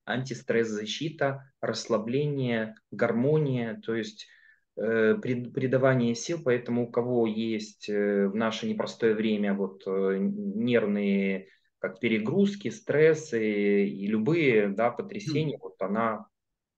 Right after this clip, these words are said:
Speaker 1: в саму точку.
Speaker 2: М, драг, друзья, мы полчаса уже в эфире, уже очень много, на мой взгляд, полезных полезняшек мы услышали, вопросов таких прикладных, актуальных.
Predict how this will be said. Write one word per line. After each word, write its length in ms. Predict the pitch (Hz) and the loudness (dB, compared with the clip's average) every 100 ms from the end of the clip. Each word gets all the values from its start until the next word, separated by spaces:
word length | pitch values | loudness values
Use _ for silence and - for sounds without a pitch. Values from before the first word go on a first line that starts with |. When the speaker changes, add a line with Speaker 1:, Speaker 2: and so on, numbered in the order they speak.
| _ | _
Speaker 1:
в 60 | - | 0
саму 240 | 113 131 131 | 2 2 2
точку. 460 | 92 - - - _ _ _ _ _ _ - _ _ _ _ 113 | -2 -4 -14 -18 _ _ _ _ _ _ -20 _ _ _ _ -8
Speaker 2:
М, 460 | 127 131 127 123 | 0 0 0 0
драг, 320 | 135 143 139 | 2 2 2
друзья, 300 | 139 139 143 | 2 2 2
мы 140 | 139 139 | 2 0
полчаса 560 | 156 151 165 165 165 156 | 0 0 0 2 4 4
уже 180 | 143 | 4
в 140 | 143 143 | 2 0
эфире, 340 | 143 180 180 | -2 0 4
уже 300 | 156 135 143 | 4 4 2
очень 460 | 143 156 156 143 139 | 0 0 0 0 -2
много, 340 | 143 147 131 | -2 0 0
на 120 | 131 127 | -2 -4
мой 160 | 127 | -4
взгляд, 340 | 123 120 123 - | -4 0 0 2
полезных 560 | 135 135 135 - 113 | 2 4 4 2 -2
полезняшек 640 | 135 127 127 139 151 143 135 | -2 0 0 0 0 0 -2
мы 120 | 135 | -2
услышали, 520 | 131 147 147 147 131 | 0 0 0 0 0
вопросов 560 | 127 123 139 135 120 117 | 0 2 4 4 2 -6
таких 340 | 120 127 - - - | -8 -10 -12 -20 -8
прикладных, 640 | - 151 143 139 143 139 135 | 0 2 4 4 4 4 2
актуальных. 640 | 135 147 160 160 156 - | 0 2 4 4 2 -4